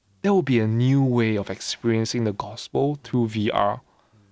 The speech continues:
And, you know, this, this film, we wanna call it a film, we wanna call it experience, whatever it is, we can take this and we can put it into the metaverse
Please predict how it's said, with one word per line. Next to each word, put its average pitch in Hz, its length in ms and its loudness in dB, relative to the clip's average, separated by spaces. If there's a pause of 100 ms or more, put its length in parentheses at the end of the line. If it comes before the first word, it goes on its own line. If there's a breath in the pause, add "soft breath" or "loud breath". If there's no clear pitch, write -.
(540 soft breath)
And, 110 360 -2
you 117 120 -2
know, 120 140 -2
this, 120 400 -2
this 123 360 -2
film, 113 480 -2
we 123 120 -6
wanna 107 200 -4
call - 160 -8
it 107 100 -2
a 107 60 -6
film, 113 380 -2
we 104 40 0
wanna 101 120 0
call - 200 -10
it 90 80 -10
experience, 127 800 -4 (540 soft breath)
whatever 110 320 -4
it 104 120 -2
is, 107 140 -6
we 107 80 -12
can 107 160 -8
take - 220 -8
this - 420 -6 (640)
and 117 100 -2
we 110 60 -4
can 110 120 0
put 127 160 -2
it 127 40 0
into 110 160 -4
the 101 60 -4
metaverse 98 720 -6